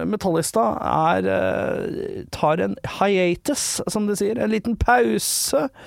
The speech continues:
øh, en lite avbrekk, og etter sommeren skal jeg starte opp, øh, min nye podcast som heter Tilbake til rocken. Og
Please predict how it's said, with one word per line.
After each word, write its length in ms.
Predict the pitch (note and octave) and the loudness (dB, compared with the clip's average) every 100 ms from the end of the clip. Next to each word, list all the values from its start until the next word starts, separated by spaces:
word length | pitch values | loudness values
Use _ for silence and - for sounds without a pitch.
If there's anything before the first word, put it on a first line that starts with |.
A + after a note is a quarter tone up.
| - - - | -18 -16 -4
øh, 380 | - F#3 F#3+ - | 2 2 2 2
en 80 | F#3+ | 0
lite 160 | G3+ | 0
avbrekk, 1400 | - A#3+ B3 A3 D3 C#3+ C3+ A3 C4 D4 D4+ - - - E3+ | 2 6 6 6 4 2 4 6 6 2 -2 -6 -8 -6 -4
og 240 | - F3+ - | 0 2 0
etter 220 | F3+ D#3 | 0 -2
sommeren 320 | E3+ B2+ C#3+ D3 | 0 2 2 0
skal 220 | - C3 | 0 0
jeg 100 | C3+ | 0
starte 320 | - A2 - G2+ | -2 -2 0 -2
opp, 180 | - - | -4 -6
øh, 240 | B2 B2+ B2+ | -2 0 0
min 460 | C3 A#2+ E3 A3 | -2 -2 -2 0
nye 160 | A3 G3 | 0 -2
podcast 320 | F#3 E3 G#3+ | -2 -2 -2
som 80 | G#3 | -2
heter 240 | E3+ D#3+ E3+ - - - | -2 -2 -4 -12 -16 -2
Tilbake 600 | F#3+ F3 D3 - B2 - - | 2 6 4 2 -4 -4 -4
til 240 | - F#2+ - - G#2 G2+ | -2 -2 -4 -2 0 2
rocken. 540 | D3+ - - A#3 A#3+ D3 - - - - - | 0 -4 0 2 4 0 -6 -18 -20 -20 -14
Og 140 | - | -6